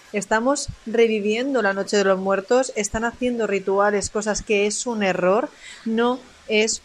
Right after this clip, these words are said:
un día", y por favor, que eso lo está comentando incluso con Ángel, con bastantes personas que entienden del tema, mañana no es un día de tocar nada. Si tengo la oportunidad, ¿vale? Ahora, eh, estamos un poquito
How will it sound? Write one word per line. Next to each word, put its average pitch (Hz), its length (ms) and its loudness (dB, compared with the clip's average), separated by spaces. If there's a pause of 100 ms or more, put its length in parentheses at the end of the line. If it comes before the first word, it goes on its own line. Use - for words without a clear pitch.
un 196 240 -6
día", 202 320 2
y 214 100 0
por 202 160 -2
favor, 202 340 0
que 214 100 -4
eso 220 120 -2
lo 208 80 2
está 208 180 -2
comentando 196 460 -4
incluso 196 300 -4
con 190 180 -2
Ángel, 208 460 -2 (340)
con 202 140 -4
bastantes 202 400 0
personas 208 360 -2
que 208 100 -6
entienden 190 340 -4
del 175 180 -2
tema, 202 400 -2 (560)
mañana 214 720 -2 (180)
no 208 200 0
es 214 180 -2
un 220 160 -4
día 220 180 2
de 214 80 0
tocar 196 420 -2
nada. 190 480 -4 (520)
Si 202 100 -4
tengo 208 220 -2
la 208 80 4
oportunidad, 196 680 0 (300)
¿vale? 190 180 -2
Ahora, 185 500 2
eh, 190 240 0
estamos 202 360 -2
un 202 80 -4
poquito 190 580 0